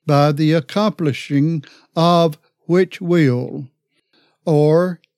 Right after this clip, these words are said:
in, for by, may be taken as in Hebrews four eleven in the sense of kata, according to which will we are cleansed,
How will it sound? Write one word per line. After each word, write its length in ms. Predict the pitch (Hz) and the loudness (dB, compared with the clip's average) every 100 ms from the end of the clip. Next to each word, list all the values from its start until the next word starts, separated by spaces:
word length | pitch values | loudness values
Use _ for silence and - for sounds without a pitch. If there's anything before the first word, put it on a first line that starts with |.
| _ | _
in, 580 | 190 190 139 165 208 185 - _ _ _ | -2 0 2 2 0 -4 -10 _ _ _
for 180 | - 131 | -4 -2
by, 500 | 113 139 127 120 160 156 _ _ _ _ _ _ _ | 0 2 2 0 -2 -6 _ _ _ _ _ _ _
may 220 | 156 160 170 | -2 0 0
be 200 | 165 160 | 0 -2
taken 640 | 151 202 202 156 143 160 - | 0 -2 0 0 -2 -2 -6
as 540 | 170 160 165 175 156 - | -2 2 2 0 -6 -12
in 380 | 175 160 156 143 - | -2 2 2 -2 -6
Hebrews 680 | 190 208 151 147 143 156 | -2 0 0 0 2 0
four 360 | 151 180 175 180 | -2 -2 0 2
eleven 480 | 170 147 131 143 156 | 2 0 0 -2 -2
in 200 | 160 151 | -2 -2
the 80 | 147 | -2
sense 540 | - 147 147 160 - | -2 0 0 -2 -6
of 340 | 147 143 160 - _ _ _ _ | -2 -2 -2 -6 _ _ _ _
kata, 720 | - 131 - 202 160 139 165 - _ _ _ _ _ | -4 -4 0 0 2 0 -2 -6 _ _ _ _ _
according 680 | 143 - 180 170 156 156 151 - _ - | -12 -2 0 2 2 0 -4 -10 _ -4
to 160 | 151 | -2
which 340 | 127 151 131 143 | 2 0 -2 -2
will 400 | 135 127 151 160 | 0 2 2 0
we 200 | 151 147 | 0 2
are 160 | 143 | 0
cleansed, 720 | 135 196 190 127 123 135 - | -2 0 2 0 -2 -8 -16